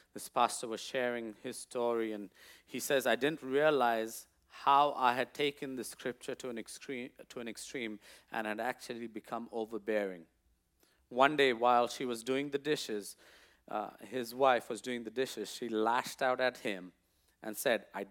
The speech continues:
don't even want to be here.' And then she walked back, walked away into the bedroom.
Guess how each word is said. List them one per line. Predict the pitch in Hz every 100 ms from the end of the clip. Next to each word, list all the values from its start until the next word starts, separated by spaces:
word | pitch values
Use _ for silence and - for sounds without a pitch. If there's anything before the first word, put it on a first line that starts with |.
| _
don't | 127 127 131 - -
even | 123 120 117
want | 110 113 107
to |
be | 107 113 110
here.' | 101 92 78 - _ _ _ _ -
And | 92 101
then | 92
she | 104
walked | 95 107 104 - -
back, | 104 90 - -
walked | 104 104 -
away | 95 95 87 101
into | 92
the | 90
bedroom. | 92 92 92